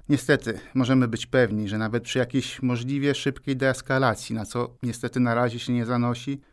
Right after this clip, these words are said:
bardzo długo będziemy doświadczać konsekwencji w sferze gospodarczej, politycznej, psychologicznej i moralnej. Ta analiza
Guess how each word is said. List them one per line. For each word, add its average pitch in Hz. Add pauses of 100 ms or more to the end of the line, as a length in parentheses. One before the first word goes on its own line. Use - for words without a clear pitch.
(100)
bardzo 127
długo 123
będziemy 107
doświadczać 120
konsekwencji 123
w -
sferze 110
gospodarczej, 123
politycznej, 120
psychologicznej 110
i 107
moralnej. 107 (140)
Ta 123
analiza 120